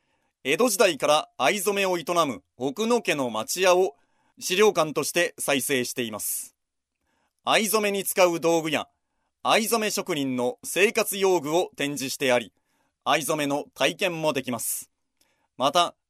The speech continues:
金魚をモチーフにした工芸品が展示してあります。金魚は中国南部で発見された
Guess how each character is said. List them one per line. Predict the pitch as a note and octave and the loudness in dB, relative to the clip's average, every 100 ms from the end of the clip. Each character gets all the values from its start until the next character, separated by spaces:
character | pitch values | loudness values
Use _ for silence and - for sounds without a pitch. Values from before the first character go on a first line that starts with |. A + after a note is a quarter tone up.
| _ | _
金 | - B3+ B3+ E3 | -2 0 0 0
魚 | G3 F#3 | 2 2
を | B2 | 2
モ | B2 | -2
チ | - | -2
ー | D#3+ | -4
フ | A#2+ | -4
に | A2+ | -8
し | - | -10
た | - - _ _ _ | -12 -16 _ _ _
工 | - F#3 | 0 2
芸 | G#3 G3 F#3+ | 6 6 6
品 | F3 E3+ | 0 0
が | F3 F3 - _ _ | 2 2 0 _ _
展 | - C3+ | -6 -6
示 | C3 | -6
し | A#2+ | -6
て | B2+ | -4
あ | G#2+ | -4
り | G#2+ | -4
ま | G2+ | -8
す。 | - - - _ _ _ _ _ _ _ _ _ _ _ _ | -8 -8 -12 _ _ _ _ _ _ _ _ _ _ _ _
金 | - B3+ | 0 2
魚 | F#3+ | 4
は | E3 D#3+ - - | 4 2 -2 -10
中 | - B3 A#3+ | -4 -2 0
国 | F#3 C#3+ | 0 0
南 | C#3 G#3+ G#3 | 2 2 2
部 | D#3+ | 0
で | C3+ | 0
発 | C3+ - | 0 -2
見 | D#3 C#3 | -6 -2
さ | C#3+ | -2
れ | C3+ | 0
た | C#3 | -2